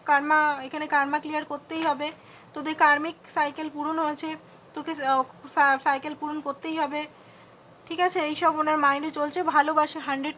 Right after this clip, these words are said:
পার্সেন্ট, but এই মুহূর্তে উনি আপনাকে সেটা দেখাতে চাইছেন না, ঠিক আছে।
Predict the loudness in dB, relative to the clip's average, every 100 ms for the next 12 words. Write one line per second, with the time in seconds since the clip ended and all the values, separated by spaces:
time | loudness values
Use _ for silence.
0 | -4 -4 -4 -2 0 -2 -6 -8 -6 -4
1 | -6 -6 -6 -4 -2 -2 -2 -6 -6 -8
2 | -6 -4 -4 -4 -6 -6 -4 -4 -2 -4
3 | 0 0 -2 -14 -20 -20 -20 -20 -20 -20
4 | -20 -20 -20 -20 -20 -20 -20 -20 -20 -20
5 | -20 -20 -20 -20 -20 -20 -20 -20 -20 -20
6 | -20 -20 -20 -18 -14 -8 -6 -6